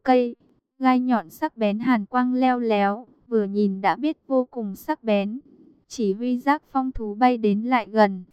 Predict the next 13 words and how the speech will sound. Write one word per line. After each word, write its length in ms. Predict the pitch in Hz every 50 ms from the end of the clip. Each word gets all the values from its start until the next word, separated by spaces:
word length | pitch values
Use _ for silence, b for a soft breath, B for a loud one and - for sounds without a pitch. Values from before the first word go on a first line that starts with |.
| _ _ _ _
còn 220 | - 226 220 196 180 -
có 160 | - 196 196
thể 220 | - 285 254 214
nhìn 320 | 185 196 208 208 202 190 185
thấy 240 | - 214 196 202
trên 240 | 202 - 277 262 254
mặt 180 | 254 247 214 - _
gai 220 | 247 254 254 254
nhọn 360 | 247 254 254 226 185 151 208 208
mọc 200 | 208 196 - -
đầy 220 | 214 214 196 190
các 260 | - - 277 311 -
hấp 160 | 269 302 302